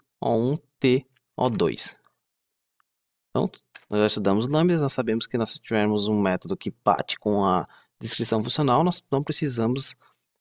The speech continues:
utilizar, nós não precisamos aqui implementar essa interface na nossa classe. Pra provar isso, nós vamos criar um método aqui, public, e o que nós vamos fazer é criar um método estático.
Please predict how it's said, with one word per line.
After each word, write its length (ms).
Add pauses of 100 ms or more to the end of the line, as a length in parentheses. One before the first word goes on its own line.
(120)
utilizar, 640
nós 160
não 140
precisamos 640
aqui 360 (480)
implementar 600
essa 580
interface 560
na 120
nossa 180
classe. 400 (600)
Pra 100
provar 280
isso, 200
nós 140
vamos 160
criar 240
um 80
método 280
aqui, 300 (880)
public, 560 (640)
e 80
o 40
que 80
nós 140
vamos 140
fazer 360
é 60
criar 600 (280)
um 160
método 600 (280)
estático. 840